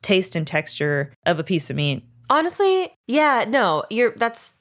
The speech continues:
Speaker 2: a hundred, I think I would do the same. And I think after a while, I would be able to separate that in my brain. 'Cause a lot of the time when I eat food,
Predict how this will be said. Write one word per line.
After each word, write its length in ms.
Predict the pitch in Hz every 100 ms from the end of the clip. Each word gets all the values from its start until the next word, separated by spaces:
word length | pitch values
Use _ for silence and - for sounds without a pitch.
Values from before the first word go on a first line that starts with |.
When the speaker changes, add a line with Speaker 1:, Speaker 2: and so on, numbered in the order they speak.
| -
Speaker 2:
a 80 |
hundred, 300 | 190 202 170 -
I 160 | 202
think 240 | 214 240 214
I 80 |
would 220 | 196 180 151 _
do 160 | 185 175
the 100 | 170
same. 580 | - 160 151 151 160 -
And 120 | - 254
I 40 |
think 220 | 294 311
after 320 | 240 247 240
a 80 | 214
while, 560 | 185 170 180 202 214 214
I 140 | 196
would 160 | 196 185
be 160 | 190 170
able 140 | 180
to 100 | 185
separate 720 | 160 165 151 165 160 156 147 -
that 160 | 180 160
in 140 | 175
my 160 | 165 160
brain. 260 | 165 170
'Cause 140 | 180 208
a 40 |
lot 200 | 240 285
of 40 |
the 60 | 233
time 220 | 208 180
when 80 | 175
I 60 | 156
eat 200 | 175 185
food, 460 | - 175 180 196